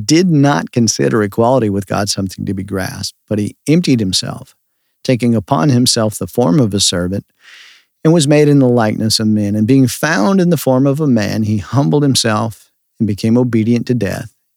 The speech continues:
even death on a cross." We sin. We transgress the boundaries God has set for us. We,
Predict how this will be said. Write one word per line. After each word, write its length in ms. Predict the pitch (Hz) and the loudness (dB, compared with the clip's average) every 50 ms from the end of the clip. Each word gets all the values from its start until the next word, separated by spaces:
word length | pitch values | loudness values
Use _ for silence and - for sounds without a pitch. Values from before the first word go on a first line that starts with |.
| _ _ _ _ | _ _ _ _
even 600 | - 139 135 135 131 127 127 127 127 117 110 117 - - | 0 2 2 2 4 4 2 2 2 0 -4 -10 -6 -4
death 420 | 117 107 107 104 104 101 - _ _ _ _ _ _ | -2 0 0 -2 -2 -6 -10 _ _ _ _ _ _
on 320 | 117 104 98 92 95 90 - _ - | -4 -2 -2 -2 -4 -6 -8 _ -10
a 100 | 98 92 | -10 -10
cross." 960 | 90 - - - _ _ - - 98 92 92 87 - - - - - - - _ _ _ _ _ _ _ _ _ _ _ _ _ _ _ _ _ _ _ _ _ _ _ | -10 -14 -20 -20 _ _ -12 -8 -6 -4 -4 -6 -8 -6 -4 -4 -4 -4 -8 _ _ _ _ _ _ _ _ _ _ _ _ _ _ _ _ _ _ _ _ _ _ _
We 120 | - 117 110 | -2 0 0
sin. 440 | 104 - - 123 110 104 - 92 - _ _ _ _ _ _ _ _ _ _ | 2 0 0 -2 -4 -4 -8 -12 -18 _ _ _ _ _ _ _ _ _ _
We 100 | - 117 | -6 -6
transgress 680 | 107 - 117 113 110 110 107 101 - 113 113 123 123 - | -4 -2 -2 -2 0 -2 -4 -2 -2 0 0 0 0 -2
the 120 | - - | -4 -10
boundaries 600 | 95 92 92 110 113 120 120 117 110 113 113 107 | -12 -8 -4 -2 -2 0 0 2 2 0 0 -2
God 300 | - - 110 101 101 104 | -4 -6 -4 -4 -4 -4
has 240 | 98 - 101 107 - | -4 -6 -6 -8 -8
set 300 | - - - - - 117 | -6 -6 -8 -8 -8 -10
for 220 | - - - - - | -12 -10 -10 -10 -10
us. 200 | - - - - | -10 -10 -10 -8
We, 240 | - 95 95 95 | -8 -8 -8 -10